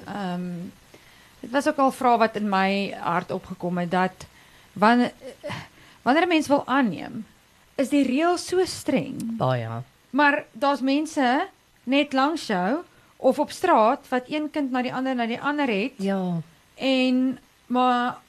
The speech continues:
Speaker 1: ons wat nie noodwendig kan kinders hê nie, moet deur hierdie scrutiny gaan.
Speaker 2: Verseker, ek wens screening moes vir alle ouers gedoen geword het, want ek meen, ek en Johan het gister weer ons polisieverklaring gaan doen.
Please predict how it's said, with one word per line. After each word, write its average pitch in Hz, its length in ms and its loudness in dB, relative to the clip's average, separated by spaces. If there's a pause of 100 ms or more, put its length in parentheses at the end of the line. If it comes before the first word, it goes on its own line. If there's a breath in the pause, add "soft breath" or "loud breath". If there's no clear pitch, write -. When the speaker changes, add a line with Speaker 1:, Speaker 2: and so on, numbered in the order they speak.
Speaker 1:
ons 311 380 -2
wat 247 200 -2 (280)
nie 277 280 -4
noodwendig 208 520 -2
kan 202 180 -2
kinders 339 380 0
hê 165 200 -2
nie, 202 240 -4 (680)
moet 233 180 -2
deur 254 140 2
hierdie 254 220 2
scrutiny 320 680 4
gaan. - 200 -12
Speaker 2:
Verseker, 220 640 2
ek 202 240 0
wens 233 540 2
screening 240 720 0
moes 185 220 -2
vir - 140 -4 (120)
alle 190 280 6
ouers 147 320 -4
gedoen 139 360 -6
geword 127 420 -8
het, 117 180 -8 (100)
want 170 360 6
ek 196 180 0
meen, 233 140 0
ek 190 200 2
en 254 120 2
Johan 202 260 6
het 190 140 -2
gister 143 480 -2 (360 loud breath)
weer 185 200 6
ons 226 140 2
polisieverklaring 196 1000 -2
gaan 185 240 -6
doen. 190 320 -2